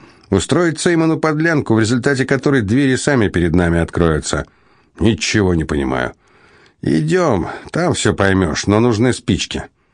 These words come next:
Посмотри в бардачке". В багажном отделении спичек не оказалось, но у майора в накладном кармане рубашки нашлась пара деревянных зубочисток. Он показал их Власенко, спросив:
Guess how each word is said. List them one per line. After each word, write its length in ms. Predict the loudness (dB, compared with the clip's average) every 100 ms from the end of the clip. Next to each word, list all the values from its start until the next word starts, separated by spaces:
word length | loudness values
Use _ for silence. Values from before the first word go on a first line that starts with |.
| _ _ _
Посмотри 460 | -6 0 0 2 0
в 80 | 0
бардачке". 600 | 0 0 -2 -4 -8 -8 -14 _ _ _ _ _ _ _ _ _ _ _ -20 _ _ _ _ -2
В 100 | 0
багажном 460 | 2 2 2 2
отделении 500 | 0 0 0 2 0
спичек 400 | 0 -2 -2 0
не 80 | 2
оказалось, 640 | 2 2 2 2 0 2
но 180 | 2 2
у 140 | 2
майора 400 | 2 2 2 2
в 100 | 2
накладном 560 | 0 2 0 2 0 0
кармане 460 | 2 2 2 2 2
рубашки 580 | 2 0 -2 0 -2 -2 -10 -20 -20 _
нашлась 500 | 0 2 2 0 -2
пара 320 | -2 0 2
деревянных 540 | 2 2 2 2 0 0
зубочисток. 760 | 0 0 -2 -6 -6 -10 -12 -18 _ _ _ _ _ _
Он 180 | 0 0
показал 400 | 0 0 2 2
их 140 | 0 2
Власенко, 800 | 2 2 0 0 2 2 2 -2
спросив: 600 | 0 0 2 -2 -2